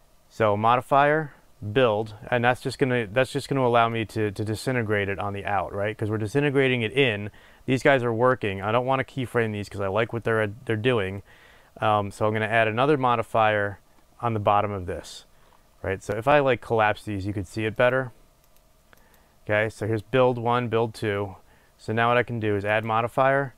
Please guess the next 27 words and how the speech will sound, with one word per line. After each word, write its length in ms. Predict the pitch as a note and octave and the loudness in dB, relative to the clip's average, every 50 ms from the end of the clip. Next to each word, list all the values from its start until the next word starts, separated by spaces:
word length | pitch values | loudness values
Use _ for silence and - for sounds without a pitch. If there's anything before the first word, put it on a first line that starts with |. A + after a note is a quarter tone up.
| _ _ _ _ _ _ _ _ _ _ _ _ - | _ _ _ _ _ _ _ _ _ _ _ _ -8
and 160 | A2+ G#2+ G#2+ | -4 -2 0
I 80 | G#2+ G2+ | 0 0
can 100 | G#2 G#2 | 0 -2
just 160 | A2 G2+ - | -4 -4 -4
do, 140 | - A#2 G#2+ | -4 -2 0
like, 160 | G2+ G2 F#2 F2+ F2+ - _ _ _ - - _ _ - | 0 -2 -4 -8 -14 -20 _ _ _ -20 -20 _ _ -12
one 280 | - A2+ A#2 A#2+ B2 A#2 | -4 -2 0 0 0 2
build 220 | B2 A#2+ A#2 A2+ | 2 2 4 4
out 180 | A#2 A2+ A2 G2+ | 4 2 2 0
here, 340 | G2+ A2+ A#2 A#2+ C3+ D3 - - _ _ _ _ _ _ | -2 -2 0 0 0 -2 -4 -10 _ _ _ _ _ _
and 120 | G#2+ G#2+ | -4 -2
I 80 | A2+ G#2+ | -2 -2
could 80 | G#2 - | -2 -4
say 180 | - A#2 G2+ | -4 -4 -4
start 420 | F#2+ - - - - D3 D3+ D#3+ - | -4 -6 -4 2 4 4 4 4 2
frame, 520 | - - A2 A2 G#2 G2+ G2+ G#2+ G#2+ G2+ - _ - - - - - - - - - - | -4 -6 -4 -2 -2 -2 -4 -6 -8 -10 -14 _ -20 -20 -20 -20 -20 -20 -20 -20 -12 -4
where 140 | - G#2+ G#2+ | 0 2 4
we're 160 | A2+ A#2+ A#2 | 6 6 6
at 140 | A#2+ A#2 A#2 | 4 4 2
now, 260 | A#2 A2 G2+ G2 G2+ | -2 -2 -2 -2 -2
one 220 | G#2 A2 A#2+ A#2+ | -2 -2 0 0
eighty, 340 | A2+ G2 F#2+ F#2 F#2 G2+ G#2+ - _ _ _ _ _ _ _ _ _ _ - | 0 -2 -2 -4 -8 -10 -12 -12 _ _ _ _ _ _ _ _ _ _ -8
and 240 | - A#2+ A#2 A2 G2+ | -4 -2 -2 0 0
hit 160 | A#2 A#2 G2 | 0 -2 0
reverse 760 | A2 A2 G#2+ G2+ G#2+ A2 G2+ D#2 - - - - - - - _ _ _ _ _ _ _ _ _ - | -2 -2 -2 -2 -2 -2 -2 -4 -6 -8 -12 -14 -16 -16 -20 _ _ _ _ _ _ _ _ _ -10
and 160 | - A2+ A2 | -6 -4 -2
randomize. 680 | G#2+ G#2+ G#2+ G#2+ G2+ G2+ F#2+ F2 F2 - - - - | 0 0 0 0 -2 -4 -6 -8 -10 -12 -14 -16 -20